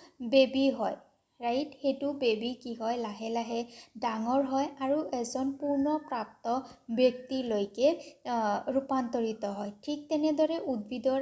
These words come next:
আমি কি কৰোঁ, সৰু এটা গুটি ৰুওঁ। সেই গুটিৰ, আহ, পৰা কি হয়, গজালি মেলে আৰু সেই যিটো গজালি আছে, তাৰ পৰা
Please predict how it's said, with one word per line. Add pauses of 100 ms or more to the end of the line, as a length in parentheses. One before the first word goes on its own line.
আমি
কি
কৰোঁ, (140)
সৰু (160)
এটা (260)
গুটি
ৰুওঁ। (360)
সেই (140)
গুটিৰ, (160)
আহ, (240)
পৰা
কি
হয়, (160)
গজালি
মেলে (360)
আৰু
সেই
যিটো
গজালি
আছে,
তাৰ
পৰা